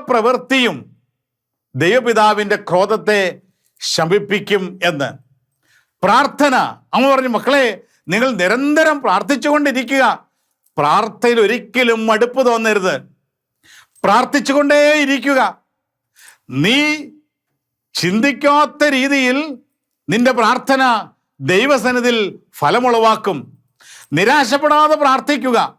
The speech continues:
ഇതിനൊക്കെ എന്തെങ്കിലും ഫലമുണ്ടോ എന്ന് ചിന്തിക്കരുത്. ലോകത്ത് എന്ത് ദുഷ്ടത കാണുമ്പോഴും അതിനെതിരായി നീ പ്രാർത്ഥിക്കുക, നീ അതിനായി പ്രായശ്ചിത്തം ചെയ്യുക. ചെറിയ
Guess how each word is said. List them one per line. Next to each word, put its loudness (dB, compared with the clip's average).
ഇതിനൊക്കെ 0
എന്തെങ്കിലും 2
ഫലമുണ്ടോ 2
എന്ന് -2
ചിന്തിക്കരുത്. 0
ലോകത്ത് 2
എന്ത് 0
ദുഷ്ടത 0
കാണുമ്പോഴും 0
അതിനെതിരായി 2
നീ -2
പ്രാർത്ഥിക്കുക, 0
നീ 0
അതിനായി 0
പ്രായശ്ചിത്തം 0
ചെയ്യുക. 0
ചെറിയ 2